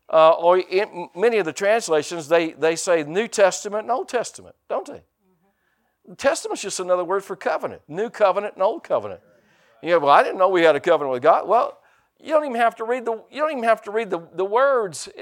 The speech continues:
that are in the Bible. Just read the, the beginning of it. How many follow what I just said there? To find that out, you don't have to read where the Bible talks about us having a covenant. Just read New Testament,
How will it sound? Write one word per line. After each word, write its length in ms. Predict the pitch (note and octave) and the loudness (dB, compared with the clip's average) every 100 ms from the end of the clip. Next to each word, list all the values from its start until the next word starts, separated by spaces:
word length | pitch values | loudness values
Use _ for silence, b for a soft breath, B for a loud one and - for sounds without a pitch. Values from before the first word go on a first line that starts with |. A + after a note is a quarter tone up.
| - | -10
that 160 | F3 G#3 | -6 -4
are 80 | G#3+ | -4
in 80 | |
the 80 | G#3+ | -2
Bible. 400 | G3 B3 D4+ G#3+ | 2 2 2 -4
Just 220 | F#3+ G3+ | -6 -10
read 200 | G3+ A#3 | -10 -8
the, 140 | G3+ F#3+ _ _ | -8 -10 _ _
the 140 | D#3+ | -12
beginning 400 | F#3 E3+ C#4 D4 | -8 4 4 6
of 160 | G3 G2 | 0 -2
it. 80 | - _ _ _ _ _ - | -10 _ _ _ _ _ -4
How 80 | A#3+ | -4
many 80 | |
follow 240 | G#3 G#3+ F#3 | 2 2 4
what 120 | E3+ | 4
I 80 | D3 | 2
just 220 | C#3 - | 0 -6
said 180 | C#3 A#2 | -6 -6
there? 160 | E2 - b b b _ | -10 -18 b b b _
To 80 | D#3+ | 0
find 320 | G3+ G3 F3+ | 6 6 6
that 180 | A3+ C4+ | 4 4
out, 300 | G3+ A3+ G4 _ _ _ _ _ _ | 2 0 -2 _ _ _ _ _ _
you 80 | G#3+ | -6
don't 60 | B3+ | -2
have 140 | B3+ | -2
to 80 | C4 | -4
read 240 | C4 D#4+ | -4 -2
where 80 | C#4 | -4
the 80 | G3 | 2
Bible 180 | F3+ D#3 | 2 2
talks 200 | E3 D3+ | -2 -2
about 100 | D3 | -2
us 60 | C#3+ | 0
having 180 | C3 | -4
a 40 | B2+ | -2
covenant. 260 | B2 A2 | -6 -6
Just 180 | D#3+ B3 | -8 -8
read 180 | A#3+ B3+ | -8 -10
New 140 | C4+ | -10
Testament, 540 | D4+ D#4+ D#4 - G3 | -2 0 0 -2 -16